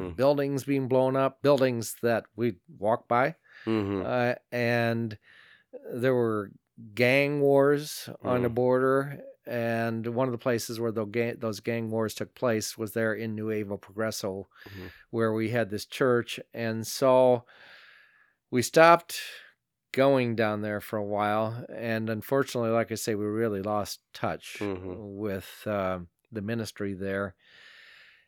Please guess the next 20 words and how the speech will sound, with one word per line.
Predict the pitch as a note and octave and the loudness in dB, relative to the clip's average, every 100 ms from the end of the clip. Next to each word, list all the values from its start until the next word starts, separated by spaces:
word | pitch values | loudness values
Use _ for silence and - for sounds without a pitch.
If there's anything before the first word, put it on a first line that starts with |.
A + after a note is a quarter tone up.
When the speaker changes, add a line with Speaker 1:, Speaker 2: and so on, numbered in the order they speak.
| _ _ _ | _ _ _
Speaker 2:
But, | B2 D#3+ D#3+ D3+ - | 4 10 10 10 4
and | D3 D3+ | -4 4
so, | D#3+ D3+ | 4 6
like | E3+ E3 | 4 2
I | |
say, | A#2 G#2 | 2 -2
we, | G#2 C3 | 0 -4
we | C3 C#3+ | 0 2
made | C#3+ C3 A#2+ | 4 4 2
mistakes, | A#2 A2+ - C3 B2+ B2+ - | -2 -6 2 4 4 2 -8
but | B2+ C3 C3 | 2 4 6
it | C3 | 6
was | E3+ D#3 | 6 6
a | C3 D3 | 0 -2
learning | B2+ D3 D#3 D3 | 4 6 6 4
experience, | C#3 - C#3+ C3+ C3 | 0 0 0 0 -2
a | A2+ | -2
growing | A2+ C3+ C3+ | 2 4 4
experience. | C3 A#2+ - B2 B2 A#2+ | 0 -4 0 2 2 0
I | A2 | -4